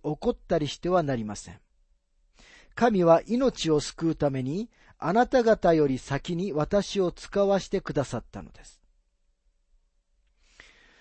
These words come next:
ご覧の通り、このすべてのことの中にヨセフが見ているものは、神様が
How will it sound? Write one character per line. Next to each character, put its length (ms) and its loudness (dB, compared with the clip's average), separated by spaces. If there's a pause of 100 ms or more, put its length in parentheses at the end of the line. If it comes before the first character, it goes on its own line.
(260)
ご 120 0
覧 140 4
の 80 0
通 180 0
り、 100 0
こ 160 -4
の 120 0
す 220 -8
べ 140 0
て 140 4
の 120 2
こ 160 -6
と 120 -4
の 140 -2
中 260 -2
に 320 -6 (220)
ヨ 180 -4
セ 160 -2
フ 160 -6
が 180 4
見 160 -2
て 160 0
い 80 0
る 100 -4
も 120 -6
の 140 -6
は、 280 -4 (460)
神 280 -2
様 300 -2
が 300 -6